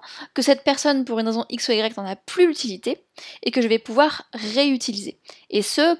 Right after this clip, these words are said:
plutôt que d'encourager la production de quelque chose de neuf, alors qu'aujourd'hui, il y a suffisamment d'objets en circulation pour combler la plupart des besoins.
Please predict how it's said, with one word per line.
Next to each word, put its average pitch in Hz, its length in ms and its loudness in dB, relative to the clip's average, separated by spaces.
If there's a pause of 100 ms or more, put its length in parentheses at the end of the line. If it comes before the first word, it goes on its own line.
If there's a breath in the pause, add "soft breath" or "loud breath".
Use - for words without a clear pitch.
(100)
plutôt 285 320 0
que 247 100 -2
d'encourager 208 540 -2
la 277 100 4
production 240 540 -4
de 254 80 -2
quelque 208 280 -6
chose 254 240 -2
de 196 120 -2
neuf, 175 560 -4 (320 loud breath)
alors 208 260 -2
qu'aujourd'hui, 220 380 0
il 302 80 4
y 214 40 0
a 190 60 -4
suffisamment 233 720 -2
d'objets 214 240 -4
en 233 60 -4
circulation 220 720 -6
pour - 240 -14 (100)
combler 226 320 -2
la 262 100 2
plupart 247 320 -6
des 226 120 -2
besoins. 190 300 -10